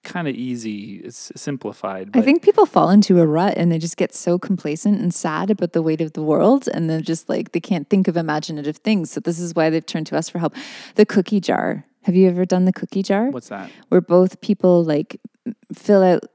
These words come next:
Speaker 2: little lists of
Speaker 1: Sexual
Speaker 2: different things.
Speaker 1: wishes that they
Speaker 2: Yeah,
Speaker 1: have.
Speaker 2: fantasies, wishes,
Speaker 1: Mm-hmm.
Speaker 2: acts,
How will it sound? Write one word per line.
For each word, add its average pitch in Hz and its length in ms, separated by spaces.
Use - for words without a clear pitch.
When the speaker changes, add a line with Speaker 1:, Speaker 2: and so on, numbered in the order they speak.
Speaker 2:
little 175 420
lists - 680
of 160 140
Speaker 1:
Sexual 117 340
Speaker 2:
different 196 400
things. 160 180
Speaker 1:
wishes 110 520
that 101 160
they 269 80
Speaker 2:
Yeah, 104 480
Speaker 1:
have. - 100
Speaker 2:
fantasies, 180 640
wishes, 156 680
Speaker 1:
Mm-hmm. 117 220
Speaker 2:
acts, - 560